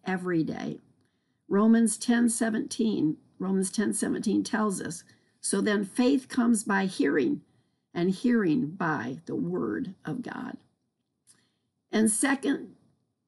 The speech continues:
don't un-, underestimate the importance that exercising your faith works in the pursuit of your goals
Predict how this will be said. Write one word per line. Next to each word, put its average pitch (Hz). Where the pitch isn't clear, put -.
don't 247
un-, 254
underestimate 220
the 185
importance -
that -
exercising 202
your 175
faith 202
works 277
in -
the 165
pursuit 214
of 196
your 202
goals 214